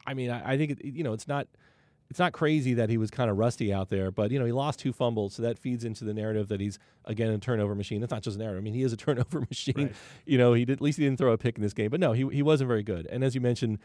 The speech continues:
Speaker 1: the big beneficiary was Evan Ingram, and that's really good to see because he'd been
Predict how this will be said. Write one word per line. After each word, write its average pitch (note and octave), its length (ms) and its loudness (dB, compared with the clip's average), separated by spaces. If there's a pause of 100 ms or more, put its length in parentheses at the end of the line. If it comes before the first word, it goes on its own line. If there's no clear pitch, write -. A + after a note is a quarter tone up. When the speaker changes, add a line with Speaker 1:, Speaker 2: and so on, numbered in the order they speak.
(340)
Speaker 1:
the A#2+ 80 0
big B2+ 180 0
beneficiary B2 480 2
was G#2 100 -2
Evan A2 240 0
Ingram, G2+ 300 -2
and A#2 80 0
that's C3 180 0
really G#2+ 200 -2
good G2+ 160 -4
to - 60 -18
see G2 180 -2
because G2 240 -6
he'd A2 120 -4
been G2+ 200 -2